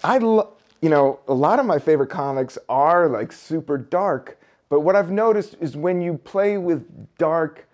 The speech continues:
when you're an artist, if you're painting dark or you're playing dark music or you're doing dark humor, if you, that's all you're doing, it just goes to this one place and doesn't really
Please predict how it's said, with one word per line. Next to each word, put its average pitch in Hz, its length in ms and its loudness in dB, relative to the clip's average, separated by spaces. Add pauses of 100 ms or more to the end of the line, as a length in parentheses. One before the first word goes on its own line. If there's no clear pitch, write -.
(380)
when 156 140 -4
you're 156 160 0
an 143 120 -8
artist, 165 520 2
if 135 160 -10
you're 123 260 -4
painting 170 600 -4
dark 147 460 0
or 131 60 -4
you're 110 140 -4
playing 160 460 -2
dark 139 340 0
music 131 480 -2
or 110 80 -2
you're 107 80 -4
doing 156 420 -2
dark 127 260 -2
humor, 131 480 -6 (460)
if 113 140 -10
you, 165 100 2
that's 185 420 -2 (120)
all 165 280 6
you're 160 160 0
doing, 147 440 -2
it 117 160 -6
just 170 320 -8
goes 165 300 4
to 160 120 -4
this 131 240 -4
one 156 540 0
place 160 500 -2
and 131 260 -8
doesn't 147 400 -2
really 135 320 0